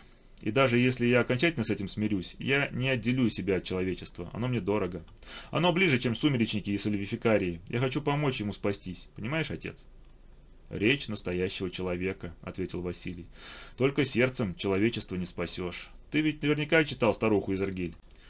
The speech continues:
Помнишь историю Данка? Он вырвал себе сердце и повёл за собой людей из мрака. А что получил в итоге? Также и моя госпожа, лучезарный Алхизит, неоднократно получала от людей жестокую неблагодарность за помощь.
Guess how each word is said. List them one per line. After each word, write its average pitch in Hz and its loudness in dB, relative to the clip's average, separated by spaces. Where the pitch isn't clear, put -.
Помнишь 156 4
историю 160 6
Данка? 117 4
Он 175 0
вырвал 156 6
себе 131 0
сердце 139 4
и 123 0
повёл 120 6
за 120 2
собой 110 4
людей 104 6
из 110 4
мрака. 98 4
А 90 -8
что - -4
получил 95 0
в 90 0
итоге? 110 0
Также 156 4
и 143 4
моя 143 6
госпожа, 135 4
лучезарный 117 2
Алхизит, 101 0
неоднократно 165 0
получала 151 4
от 113 0
людей 127 4
жестокую 110 2
неблагодарность 107 4
за 104 2
помощь. 95 0